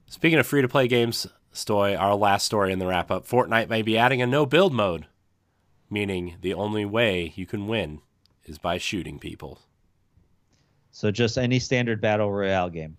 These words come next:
Speaker 1: Mm-hmm. Uh, that
Speaker 2: That's
Speaker 1: actually,
Speaker 2: fine.
Speaker 1: that actually might get me to <laughs> re-download it and play it once in a while.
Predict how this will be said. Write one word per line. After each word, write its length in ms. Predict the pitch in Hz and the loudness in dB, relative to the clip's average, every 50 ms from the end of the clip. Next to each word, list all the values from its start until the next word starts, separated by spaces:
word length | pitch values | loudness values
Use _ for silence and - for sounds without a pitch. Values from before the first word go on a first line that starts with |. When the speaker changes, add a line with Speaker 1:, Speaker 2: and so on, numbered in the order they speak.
| _ - | _ -12
Speaker 1:
Mm-hmm. 240 | 101 98 98 101 101 - _ _ _ _ _ _ _ _ _ _ _ _ _ _ _ _ _ _ _ _ _ _ _ _ _ _ _ _ _ _ - _ _ | -10 -10 -8 -10 -12 -14 _ _ _ _ _ _ _ _ _ _ _ _ _ _ _ _ _ _ _ _ _ _ _ _ _ _ _ _ _ _ -20 _ _
Uh, 40 | - 107 | -14 -14
that 80 | - - _ | -14 -14 _
Speaker 2:
That's 220 | - 117 123 127 131 | 2 4 6 6 6
Speaker 1:
actually, 260 | 135 127 123 117 113 117 | 6 4 4 2 0 0
Speaker 2:
fine. 60 | 117 - _ _ _ | -4 -10 _ _ _
Speaker 1:
that 180 | - 113 131 131 | 2 4 4 4
actually 220 | 131 127 - 127 117 | 4 2 0 -2 -2
might 220 | 110 110 104 95 | 0 -2 0 0
get 160 | - 107 92 | 0 -2 -2
me 100 | 92 95 | -2 -4
to 100 | 98 92 | -4 -4
<laughs> 0 | |
re-download 580 | 85 95 92 85 - - - - - 85 80 80 | -6 -6 -8 -8 -8 -8 -8 -8 -8 -8 -10 -10
it 120 | 85 - | -12 -12
and 120 | 87 80 - | -14 -16 -12
play 240 | - - 101 82 | -10 -8 -8 -8
it 120 | 82 78 - | -8 -10 -12
once 280 | 78 85 85 - - | -14 -12 -10 -10 -10
in 60 | 131 113 | -10 -12
a 40 | 101 | -12
while. 540 | - - - - - - - 170 123 - | -14 -16 -18 -18 -18 -20 -18 -18 -18 -18